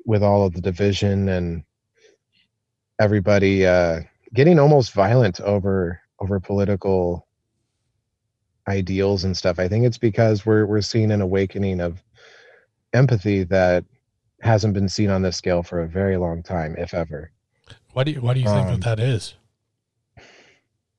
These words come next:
Speaker 1: I think it's because of our evolution. Um, one of my, <laughs> one of my more woo kind of theories is that empathy is a base form of telepathy.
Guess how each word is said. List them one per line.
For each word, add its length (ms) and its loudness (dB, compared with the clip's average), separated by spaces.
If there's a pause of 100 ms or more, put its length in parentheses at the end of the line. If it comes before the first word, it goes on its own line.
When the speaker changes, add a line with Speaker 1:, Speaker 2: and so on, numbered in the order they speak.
(180)
Speaker 1:
I 80 6
think 140 6
it's 120 2
because 560 4
of 720 2 (600)
our 460 4
evolution. 720 0 (260)
Um, 520 0 (1600)
one 280 6
of 100 6
my, 840 4 (600)
<laughs> 140 -10 (600)
one 180 2
of 60 2
my 200 4
more 360 4
woo 840 -2
kind 220 2
of 100 0
theories 760 0
is 300 -2
that 360 0
empathy 560 -2
is 500 -4
a 140 -4
base 320 -4
form 400 -6
of 120 -10
telepathy. 720 -10